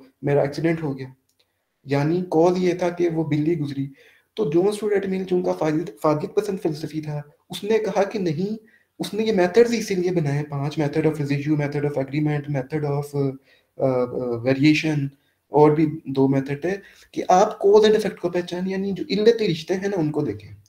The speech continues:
कि वो इल्लती रिश्ते क्या हैं। तो फ्रांसिस बेकन और जॉन स्टुअर्ट मिल को जब हम मिलाते हैं तो एक अजीम शान inductive method खड़ा होता है। तो लोग कहते हैं कि फ्रांसिस बेकन को आप अलग ना देखें, दोनों को मिलाएं, मिल को भी मिलाएं, बेकन को भी मिलाएं।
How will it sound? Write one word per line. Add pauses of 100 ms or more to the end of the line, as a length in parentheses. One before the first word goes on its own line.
(560)
कि
वो
इल्लती
रिश्ते
क्या
हैं। (400)
तो
फ्रांसिस
बेकन
और
जॉन
स्टुअर्ट
मिल
को
जब
हम
मिलाते
हैं
तो
एक
अजीम
शान
inductive
method
खड़ा
होता
है। (800)
तो
लोग
कहते
हैं
कि
फ्रांसिस
बेकन
को
आप
अलग
ना
देखें, (160)
दोनों
को
मिलाएं, (360)
मिल
को
भी
मिलाएं,
बेकन
को
भी
मिलाएं।